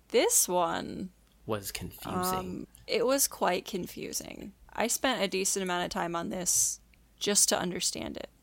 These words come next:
Speaker 2: Mm-hmm.
Speaker 1: <laughs> So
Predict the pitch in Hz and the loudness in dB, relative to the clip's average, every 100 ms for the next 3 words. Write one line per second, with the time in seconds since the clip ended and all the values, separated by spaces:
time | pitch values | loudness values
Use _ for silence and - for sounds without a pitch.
0 | - 107 98 98 - _ _ - - - | -8 -6 -6 -8 -12 _ _ -10 -6 -4
1 | - - - - - - - 220 202 190 | -6 -10 -18 -18 -8 0 6 8 8 8
2 | 185 | 6